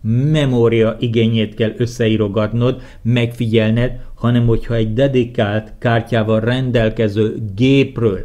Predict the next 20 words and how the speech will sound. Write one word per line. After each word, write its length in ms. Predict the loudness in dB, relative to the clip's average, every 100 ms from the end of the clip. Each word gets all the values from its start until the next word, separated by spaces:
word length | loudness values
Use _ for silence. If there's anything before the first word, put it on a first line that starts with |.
| -8
áttérsz 680 | -4 -4 -4 -6 -6 -6 -10 -20 -20 -20 -12
egy 200 | -6 -6
beépített 920 | 0 2 4 4 2 0 0 -2 -4 -4
videokártya 840 | -2 0 0 0 -2 -4 -4 -8
szerűséggel 1040 | -2 0 2 0 0 0 0 0 0 0
rendelkező, 760 | 0 0 0 0 -2 0 -2 -2 -8 0
jók 280 | 4 4 2
ezek, 400 | 0 -2 -4 -8 -12 -10
nagyon 420 | -2 2 4 4 4
jók, 300 | 2 0 -6 -16 -20
csak 220 | -8 -8 -4
hát 300 | -4 -4 -12 -20 -12
memória 520 | -4 0 2 2 0 0
kell 200 | 0 0
nekik. 380 | -4 -8 -14 -18 -20 -12
Akkor 320 | -6 -6 -6 -6
azt 220 | -6 -2
is 160 | -4 -2
vedd 180 | -4 -4
figyelembe, 600 | -4 -2 0 2 0